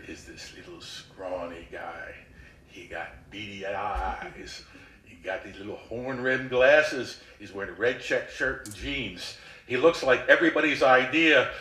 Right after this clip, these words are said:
of the Grand <laughs> Kleagle, the K K K. All right, the scary guy. So we sit down, we're starting to have lunch, and glance out the window,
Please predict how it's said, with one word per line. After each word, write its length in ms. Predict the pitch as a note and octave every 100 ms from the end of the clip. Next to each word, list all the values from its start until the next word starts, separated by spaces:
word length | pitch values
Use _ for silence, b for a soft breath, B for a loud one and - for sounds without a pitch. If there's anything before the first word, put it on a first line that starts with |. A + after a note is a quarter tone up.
| B B
of 140 | A2 -
the 80 |
Grand 400 | - C3+ D3 - -
<laughs> 60 | -
Kleagle, 640 | - F3 E3 - - -
the 100 | F#2+
K 400 | - B2+ G#2+ G#2
K 280 | - G2+ - -
K. 380 | G2 - - - B B B -
All 60 | G2
right, 280 | F#2+ -
the 100 | A#2+
scary 580 | A#2+ - A2+ G#2+ F#2+ F2 -
guy. 320 | D#2 D#2 - - b b b b
So 220 | - F#2 F2
we 80 |
sit 260 | - F3 F#3+
down, 300 | B2 A2 A#2 - -
we're 60 |
starting 380 | - A2 C#3 F3
to 80 | D3+
have 260 | C3+ B2 A2
lunch, 320 | G#2 A2 -
and 120 | F#2 - -
glance 320 | G3 A#3+ A#3
out 200 | F#3+ F3
the 80 | C3+
window, 460 | B2 B2+ A#2+ A#2+